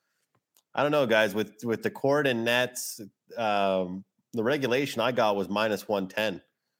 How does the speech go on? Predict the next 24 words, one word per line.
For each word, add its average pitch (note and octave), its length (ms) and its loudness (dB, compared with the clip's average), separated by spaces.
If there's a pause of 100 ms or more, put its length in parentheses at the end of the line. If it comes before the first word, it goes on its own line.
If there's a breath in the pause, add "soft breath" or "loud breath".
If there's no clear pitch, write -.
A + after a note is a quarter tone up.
(340)
That's A2+ 180 0
already B2+ 240 2
popped A2 380 2
up A#2 160 0
to, G2+ 80 -4
like, F2+ 200 0
one G2+ 220 0
twenty-five, G2+ 600 0
one F#2 200 -2
thirty. F#2+ 360 -2
So E2+ 320 -4 (880)
I B2 180 4
just, - 400 -4 (220)
Seattle's C#3 460 2
a A2 40 -2
better B2 200 4
team A2+ 240 -2
at G#2 140 2
home F#2+ 280 2
than F#2 220 -2
road. F2 320 -2
I F#2 120 0
understand F2 520 -4
that, F2 220 -4